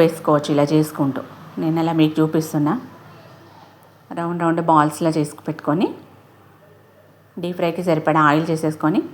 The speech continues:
కొంచెం కొంచెం అలా వేసేసుకోవాలి. వేగితే ఏంటంటే మంచి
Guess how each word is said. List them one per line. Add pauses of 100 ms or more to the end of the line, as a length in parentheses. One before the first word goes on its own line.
(120)
కొంచెం
కొంచెం (260)
అలా
వేసేసుకోవాలి. (2500)
వేగితే (100)
ఏంటంటే (520)
మంచి